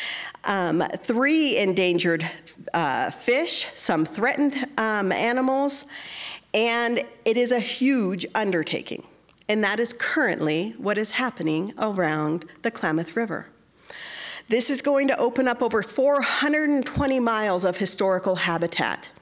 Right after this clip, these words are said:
It's going to improve water quality. There will be a loss of hydropower. Let me give you the data on that. With these four dams coming out,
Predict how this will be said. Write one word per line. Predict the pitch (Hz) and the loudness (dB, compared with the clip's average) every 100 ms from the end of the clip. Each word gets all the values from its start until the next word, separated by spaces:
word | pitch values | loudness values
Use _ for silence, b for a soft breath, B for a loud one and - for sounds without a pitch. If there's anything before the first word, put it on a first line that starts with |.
| B B B B | B B B B
It's | 208 - | -4 0
going | 214 214 | 0 2
to | 220 226 | 2 2
improve | 233 - - 269 285 262 | 0 -2 0 2 2 0
water | 233 226 226 233 | 0 2 2 0
quality. | 214 - 156 143 139 117 156 - - B B | -2 -2 0 0 -2 -4 -8 -20 -16 B B
There | 190 233 | 0 2
will | 240 240 302 339 | 2 2 4 4
be | 254 302 | 4 4
a | 302 254 | 4 2
loss | 247 226 226 | 2 0 0
of | 226 | -2
hydropower. | 185 190 170 160 139 - - - - - _ _ B B B - | 0 0 0 0 -2 -2 -4 -6 -12 -20 _ _ B B B -2
Let | 202 247 | 0 2
me | 254 | 0
give | 233 240 | 0 0
you | 233 | 0
the | 220 196 | 0 2
data | 175 156 151 | 2 0 -2
on | 151 147 143 | -2 0 0
that. | 92 - - - _ B B B | 0 -4 -8 -18 _ B B B
With | - 240 - | 2 2 2
these | 254 277 277 | 0 2 2
four | 285 277 285 294 | 2 2 4 4
dams | 254 254 262 262 | 2 2 2 0
coming | - 277 254 247 | -2 0 2 2
out, | 220 226 226 | 2 0 -4